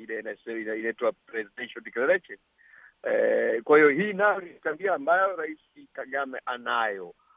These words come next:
Kwa hiyo hii inaweza ikaelezea kwa kiasi fulani, eh, mahusiano ya haraka ambayo yanazidi kukua, eh, kati ya rais, kati ya Tanzania na Rwanda, na hasa kati ya Rais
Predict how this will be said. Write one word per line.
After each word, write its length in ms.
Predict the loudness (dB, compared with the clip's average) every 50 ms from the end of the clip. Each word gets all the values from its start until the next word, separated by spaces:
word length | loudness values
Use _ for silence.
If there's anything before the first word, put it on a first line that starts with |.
| _ _ _
Kwa 120 | 0 2 2
hiyo 100 | 2 2
hii 400 | 2 2 2 2 2 0 -4 -8 -8 -8
inaweza 400 | -6 -2 0 0 0 0 -2 -2
ikaelezea 760 | -2 0 0 0 0 0 -2 -6 -6 -4 -2 0 0 0 -2
kwa 140 | -4 -8 -14
kiasi 240 | -14 -16 -20 -20 _ _
fulani, 460 | -2 0 0 0 0 -4 -12 -18 -20 _ _ _ _ _ _ _ _
eh, 200 | -6 -4 -4 -4
mahusiano 600 | -4 -6 -6 -6 -8 -4 0 2 2 2 2 0
ya 80 | -4 -4
haraka 400 | -2 0 0 0 0 0 -2 -6
ambayo 280 | -2 0 2 2 2
yanazidi 320 | 2 0 -4 -8 -10 -12 -14
kukua, 520 | -14 -16 -20 _ -8 -4 -2 -2 -2 -4 -8 _ _ _ _ _ _ -8
eh, 260 | -6 -4 -4 -4 -6
kati 300 | -4 -6 -6 -6 -4 -2
ya 160 | 0 0 0 -2 _ _
rais, 220 | -4 -2 -2 -2 -4 -10 -20 _ -20 -14
kati 220 | -12 -12 -8 -4 -2
ya 100 | -2 -2
Tanzania 420 | -2 _ -6 -4 -2 0 0 2
na 100 | 2 0
Rwanda, 440 | 2 4 4 2 2 2 2 0 0 -2 _ _ _ _ _ _
na 100 | -10 -10
hasa 320 | -2 0 0 0 0 -2 -6
kati 240 | -6 -6 -4 -2
ya 80 | 0 0
Rais 160 | 0 -2 -4